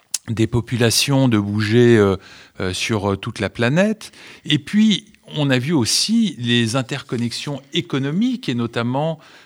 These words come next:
euh, des problèmes de dépendance économique, euh, et industrielle dans la capacité à faire face à ce virus. Donc, on, on a le sentiment que tout a été, euh, euh,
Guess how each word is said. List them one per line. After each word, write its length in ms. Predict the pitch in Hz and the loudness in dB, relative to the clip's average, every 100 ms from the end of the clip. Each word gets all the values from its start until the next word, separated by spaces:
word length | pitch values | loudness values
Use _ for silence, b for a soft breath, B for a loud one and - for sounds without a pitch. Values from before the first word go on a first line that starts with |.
| b - | b -8
euh, 380 | 104 104 101 104 | -4 -2 -2 -4
des 200 | 113 113 | -4 -2
problèmes 320 | 113 139 147 | 0 0 0
de 80 | 107 | 0
dépendance 840 | 104 107 190 190 202 240 269 233 - | -2 2 2 2 -2 -4 -6 -8 -8
économique, 800 | 120 127 113 113 110 104 - - B B B - | -8 -6 -4 -4 -4 -8 -16 -20 B B B -12
euh, 200 | 98 95 - | -6 -6 2
et 120 | 120 | 6
industrielle 960 | 123 113 110 - 113 104 131 196 190 113 | 6 6 0 -4 -6 0 2 2 0 0
dans 200 | 131 170 | 2 4
la 100 | 127 | 2
capacité 580 | 120 104 98 - - 165 | -2 -6 -6 -6 -4 -4
à 80 | |
faire 220 | 143 120 - | -4 -8 -8
face 460 | - 175 - - - b b b - | -4 -4 -4 -10 -14 b b b -12
à 60 | 123 | -8
ce 160 | - | -6
virus. 460 | 127 123 120 120 107 | -6 -4 -4 -4 -4
Donc, 260 | 120 117 | -6 -6
on, 140 | 143 135 143 147 - | -4 -4 -6 -10 -4
on 180 | 151 170 | 2 4
a 420 | 220 208 143 - _ _ - 147 | 6 4 2 -4 _ _ -14 -2
le 120 | 135 | 0
sentiment 640 | - 180 - 165 180 240 | 4 2 4 4 6 6
que 300 | - - 147 135 B B _ - | 6 6 6 6 B B _ -2
tout 180 | 247 - | 0 4
a 80 | 190 | 6
été, 540 | 160 - 220 233 196 | 6 4 2 4 6
euh, 280 | 131 117 107 - B B B | 6 6 6 2 B B B
euh, 300 | - 104 98 | -6 -4 -2